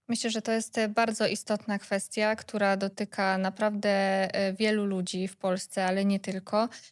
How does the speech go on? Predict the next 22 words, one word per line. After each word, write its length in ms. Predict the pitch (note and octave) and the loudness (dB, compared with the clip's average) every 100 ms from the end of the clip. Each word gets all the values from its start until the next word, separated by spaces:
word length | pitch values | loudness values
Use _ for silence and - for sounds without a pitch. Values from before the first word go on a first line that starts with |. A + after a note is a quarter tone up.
| _ - | _ -2
Dlatego, 380 | G#3 G#3+ G3+ G#3 G#3 G3+ G3+ - | 0 0 2 4 6 6 4 4
em, 600 | G3+ G3 G3 G3 G3 F#3+ - - _ _ _ _ _ _ - | 2 2 2 0 0 -4 -8 -16 _ _ _ _ _ _ 0
cieszę 300 | B3 A#3+ A#3+ | 0 2 0
się, 140 | A3+ | 2
że 100 | A3 | 2
możemy 340 | G#3+ G#3+ G#3+ | 2 2 2
dzisiaj 240 | G#3 - G#3+ | 0 0 0
o 80 | G#3 | 0
tym 160 | G#3+ | -2
porozmawiać, 840 | - G#3 G#3 G#3 G3+ G#3 A3 - - | 0 0 2 0 0 0 -2 -2 -4
e, 260 | G3+ G3 | -2 0
możemy 640 | G3 G3+ G#3 G#3 G3+ G3 G3 | 0 0 2 2 4 2 2
jasno 400 | G3+ G3+ - G3+ | 2 0 0 0
zakomunikować, 800 | G3+ G3+ G3+ G3+ G3+ G#3 G3+ G3+ | -2 0 2 2 2 0 0 -2
uwspólnić 540 | G#3 - A#3+ B3 A#3+ | -8 -2 4 4 4
trochę 260 | - G3+ F#3+ | 0 0 0
tą 220 | G3 F#3+ | 0 0
wiedzę, 300 | G3 F#3 F#3 | 0 0 -2
którą, 540 | - G3 F#3+ F3+ F#3 | -4 -2 0 0 -2
e, 300 | - F#3 F#3 | -2 -2 -2
którą 320 | F3+ - G3+ G3 | -4 -2 0 2
mamy. 460 | F#3+ F3 F#3 A#3+ | 2 0 0 0